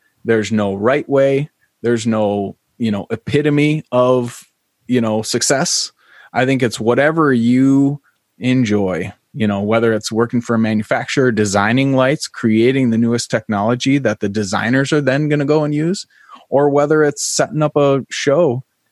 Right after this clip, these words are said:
every night and taking it down and then, you know, moving to the next town and setting it up. I mean, if that's what you love, that's what you love, go for it. And I think that's what's, you know, the most important,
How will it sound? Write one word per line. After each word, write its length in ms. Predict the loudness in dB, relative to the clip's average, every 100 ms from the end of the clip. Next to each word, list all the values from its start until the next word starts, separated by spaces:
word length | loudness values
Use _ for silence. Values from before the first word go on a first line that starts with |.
| _
every 220 | -4 0 0
night 300 | 2 0 -2
and 80 | -4
taking 280 | -4 0 0
it 140 | 0
down 340 | -2 -2 0 2
and 160 | 2
then, 340 | 2 2 0 -2
you 120 | -2 -2
know, 120 | 2
moving 360 | 2 4 2
to 120 | 2 0
the 80 | 0
next 280 | -2 -4
town 240 | -4 -4 -4
and 140 | -4
setting 220 | -6 -6 -6
it 80 |
up. 160 | -8 -8 _ _ _ -2
I 40 |
mean, 300 | 0 2 0 -6 _ -4
if 180 | -2 0
that's 300 | -2 -2 0
what 180 | 0
you 200 | 0 0
love, 260 | 2 2 2
that's 220 | 0 0
what 160 | -4 0
you 60 | 2
love, 260 | 2 0
go 160 | 0 -2
for 300 | -2 -4 -4
it. 100 | -4
And 100 | -4
I 60 |
think 340 | -2 -2 -2 -4
that's 360 | -2 -2 -4 -6
what's, 540 | -2 -2 -4 -12 -6
you 120 | -2
know, 120 | 0 0
the 80 | 2
most 260 | 0 0
important, 500 | -2 0 -2 -2 -6